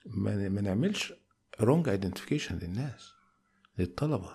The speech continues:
لل-، للأطفال. يعني أنت مصري،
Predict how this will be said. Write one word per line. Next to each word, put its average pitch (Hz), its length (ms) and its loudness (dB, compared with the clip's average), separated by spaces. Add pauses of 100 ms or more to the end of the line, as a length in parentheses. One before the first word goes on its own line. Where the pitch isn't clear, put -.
(240)
لل-، 92 360 -2
للأطفال. 104 580 0 (1500)
يعني 98 380 -2 (320)
أنت 135 240 6
مصري، 110 420 4